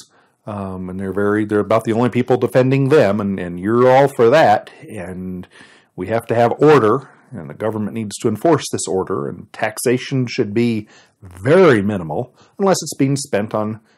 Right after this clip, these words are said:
killing brown people or caging brown people. Now, I know I, I'm sounding like a liberal to some of you right now. And I guess I am kind of, uh, a classical liberal, which is nothing like today's liberals. But I, I do have a bit of classical liberal,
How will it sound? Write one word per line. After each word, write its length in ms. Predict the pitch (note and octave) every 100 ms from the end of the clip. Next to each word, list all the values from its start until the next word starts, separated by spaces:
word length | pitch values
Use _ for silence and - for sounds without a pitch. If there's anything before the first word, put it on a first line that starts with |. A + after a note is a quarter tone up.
| _ -
killing 320 | A#2+ A#2+ B2
brown 320 | A2 A2 G#2
people 340 | G#2 G2 A#2
or 160 | A#2+ A#2+
caging 520 | - C3+ A2+ G2 G2
brown 300 | F#2+ F#2+ F#2+
people. 460 | F#2 F#2+ - B2+ - _ _ _ _ _ -
Now, 100 | C#3+
I 40 |
know 120 | F3
I, 180 | B3+ D#3+
I'm 140 | C#3+ C3
sounding 300 | F3 F3+ C3+
like 160 | C3
a 60 | G#2
liberal 520 | G2+ D#3+ G#2 D2 - _ _ _ _
to 120 | -
some 220 | A2+ C3 A2
of 120 | F#2
you 120 | F#2
right 220 | F2 E2
now. 340 | E2 D#2+ - - _ _ _ _ -
And 100 | G#2+
I 60 |
guess 260 | A2 D3+ D3+
I 120 | C#3
am 260 | A#2 A#2+ G#2
kind 260 | - A2+
of, 160 | G#2+ F2+
uh, 220 | G2+ F#2 F2+ -
a 60 | -
classical 560 | - A2 - G2+ F#2+
liberal, 440 | F#2+ E2 F#2 F2 - _
which 140 | G#2
is 100 | A2
nothing 300 | A2+ B2+ -
like 220 | G2 F2+ -
today's 380 | - F2 F2
liberals. 300 | F#2 E2+ G1+ - - _ - _ _ _ _
But 120 | A#2+
I, 200 | A2+ A2+
I 20 |
do 180 | A2 A2+
have 140 | A#2 G#2
a 60 |
bit 160 | F2 G2
of 60 |
classical 520 | F2+ E2+ E2 A2+ B2 A2+
liberal, 500 | A2 A2+ A2 G#2+